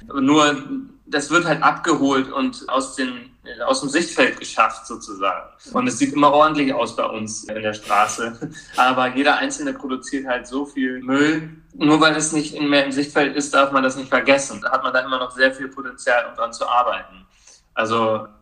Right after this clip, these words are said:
wir recyceln viel und auch so zum Beispiel bei Papier und Aluminium sind wir, glaub ich, in Deutschland ziemlich, haben wir eine super hohe Quote. Aber Verpackungsmaterial, da ist immer noch Luft nach oben.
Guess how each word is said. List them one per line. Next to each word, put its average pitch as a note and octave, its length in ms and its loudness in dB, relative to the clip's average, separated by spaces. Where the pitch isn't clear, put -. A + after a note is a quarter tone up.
wir A#2+ 160 -2
recyceln C3+ 680 0
viel A3 560 -4
und C3 380 -2
auch B2+ 160 2
so C3 140 -6
zum - 180 -6
Beispiel B2 280 -2
bei A#2 180 2
Papier C#3+ 460 0
und C3 120 -4
Aluminium C#3+ 680 2
sind C3+ 200 -6
wir, D3 100 -4
glaub C3+ 180 0
ich, C#3 40 -12
in C3+ 80 -14
Deutschland B2+ 380 -2
ziemlich, C3+ 340 -4
haben B2+ 100 -6
wir A#2+ 100 -8
eine A2+ 120 -18
super C#3 340 0
hohe C#3+ 200 0
Quote. C#3+ 520 -2
Aber A#2+ 200 4
Verpackungsmaterial, C3+ 1120 2
da B2+ 80 4
ist B2+ 200 -6
immer C3+ 260 2
noch C3+ 140 -2
Luft C3+ 280 -6
nach - 180 -4
oben. B2+ 400 -12